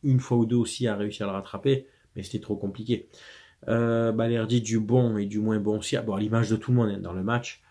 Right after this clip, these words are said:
un Balerdi qui a fait une meilleure deuxième mi-temps que la première. Euh, Rongier, euh,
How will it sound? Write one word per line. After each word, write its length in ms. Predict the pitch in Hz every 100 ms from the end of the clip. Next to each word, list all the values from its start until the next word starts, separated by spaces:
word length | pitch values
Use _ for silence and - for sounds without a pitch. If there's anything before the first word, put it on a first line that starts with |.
| _ _ _ -
un 140 | 101
Balerdi 580 | 98 101 104 98 110 113
qui 160 | -
a 640 | 95 90 90 82 55 - -
fait 240 | _ - 113
une 100 | 113
meilleure 340 | 123 127 117
deuxième 280 | 120 117 117
mi-temps 520 | 117 107 127 120 120 _ _ _ -
que 60 |
la 120 | 104
première. 480 | 95 - 104 123 131 - _ _ _ _ _ _ _ _ _ -
Euh, 360 | 117 113 110 107
Rongier, 600 | 120 120 107 113 131 127
euh, 240 | 113 101